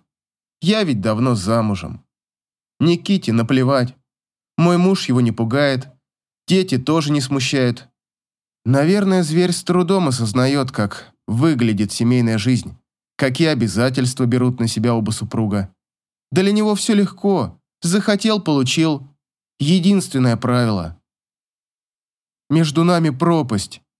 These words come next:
говорю я. «Не завидую ей», скалится. «Никому из тех, кто между нами окажется,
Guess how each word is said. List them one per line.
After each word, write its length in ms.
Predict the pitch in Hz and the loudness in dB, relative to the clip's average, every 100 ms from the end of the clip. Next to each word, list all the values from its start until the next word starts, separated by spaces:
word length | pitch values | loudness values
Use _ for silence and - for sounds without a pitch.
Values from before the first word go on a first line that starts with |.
| _ _ | _ _
говорю 400 | 90 107 110 101 | -4 0 0 0
я. 240 | 95 85 - _ _ _ _ _ _ - | -2 -6 -12 _ _ _ _ _ _ -2
«Не 180 | 104 135 | 0 2
завидую 580 | 123 180 185 139 143 151 | 2 2 2 2 4 4
ей», 400 | 143 139 127 - _ _ _ | 4 2 -2 -6 _ _ _
скалится. 840 | - - 143 127 120 123 123 107 - _ _ _ _ _ _ | -10 -2 0 2 0 -2 -4 -4 -12 _ _ _ _ _ _
«Никому 500 | 95 135 135 160 180 | 0 0 2 2 2
из 140 | 170 - | 0 0
тех, 220 | 180 165 | -2 0
кто 140 | 160 | 0
между 300 | 156 143 139 | 0 0 0
нами 240 | 156 151 143 | 2 2 0
окажется, 800 | 135 185 143 98 - 76 76 | 0 0 0 -4 -6 -10 -12